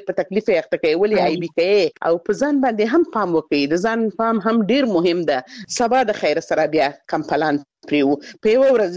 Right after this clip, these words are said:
Speaker 1: ځان باندې بوج نه راوړي، نه دي وایي چې خلاص دي سي د مخې. دغه آیډیا دې خوندې د ځان څخه لرې کړي. نه دي خلاصېږي. ژوند یې ادامه لري، کارونه هم ادامه لري ورسره. ولې د خ-، ځان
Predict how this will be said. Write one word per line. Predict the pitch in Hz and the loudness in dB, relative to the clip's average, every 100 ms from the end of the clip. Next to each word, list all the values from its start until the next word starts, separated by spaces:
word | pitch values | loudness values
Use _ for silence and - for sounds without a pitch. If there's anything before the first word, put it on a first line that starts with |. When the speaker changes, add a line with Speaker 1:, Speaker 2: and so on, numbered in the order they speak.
| 180 | -2
Speaker 1:
ځان | 208 185 | -2 -2
باندې | 160 160 151 | -2 -2 0
بوج | 165 147 | 0 0
نه | 165 127 | 0 0
راوړي، | 127 135 190 | 0 0 0
نه | 208 | 0
دي | |
وایي | 165 143 | 0 0
چې | 143 - | -2 -2
خلاص | 156 139 - | 0 0 -6
دي | 143 | -8
سي | 143 | -2
د | 147 | -2
مخې. | 143 - 131 - 226 226 | -2 -2 -4 -6 -8 -4
دغه | 214 214 175 | -2 0 -2
آیډیا | 175 220 214 | 0 0 0
دې | 185 | 0
خوندې | 208 196 151 | -2 -2 -2
د | 160 | -2
ځان | 196 202 | -2 -4
څخه | - 180 | -4 0
لرې | 202 170 - | 0 0 -2
کړي. | - - 196 208 | -4 -4 -6 -2
نه | 302 | 0
دي | 359 | 0
خلاصېږي. | - 190 - 170 151 143 135 - - 175 | 0 -2 -2 -4 -2 0 -2 -6 -8 -2
ژوند | 220 311 | 2 2
یې | 277 | 2
ادامه | 202 226 285 | 0 0 0
لري، | 302 302 | 2 0
کارونه | 302 208 254 254 | 0 0 2 2
هم | 262 | 2
ادامه | 185 156 147 | 2 2 2
لري | 151 139 | 2 2
ورسره. | 143 139 139 139 | 2 2 0 2
ولې | 208 262 | 0 0
د | 196 | -2
خ-، | - 185 | -4 0
ځان | 320 | 0